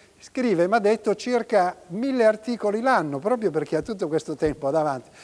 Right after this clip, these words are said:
Ha tradotto da varie lingue duecento libri. Eh, alle sei del mattino va a prendere i giornali, alle sette è già l'ora del pranzo." e lui fa il pranzo alle sette. Dopodiché comincia la sua giornata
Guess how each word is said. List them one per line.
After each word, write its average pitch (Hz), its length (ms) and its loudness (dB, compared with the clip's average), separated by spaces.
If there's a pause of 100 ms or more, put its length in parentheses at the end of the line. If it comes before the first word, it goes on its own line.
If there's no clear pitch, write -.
Ha 190 120 -4
tradotto 214 640 2
da 135 140 0
varie 175 320 2
lingue 175 500 -4
duecento 185 580 -4
libri. 156 420 -2 (840)
Eh, 202 380 6
alle 233 240 0
sei 247 140 2
del 175 140 0
mattino 170 320 -2
va 139 80 0
a 143 40 -2
prendere 196 360 -2
i 202 40 -6
giornali, 247 460 0
alle 262 200 -2
sette 254 360 2
è 185 40 2
già 170 140 0
l'ora 160 420 2
del 139 160 -4
pranzo." 147 540 -4
e 233 120 -8
lui 156 180 -4
fa - 140 -6
il 127 80 -4
pranzo 123 360 -12
alle 123 140 -4
sette. 104 400 -18 (340)
Dopodiché 220 560 0
comincia 185 600 0
la 160 100 -2
sua 160 260 0
giornata 151 720 -4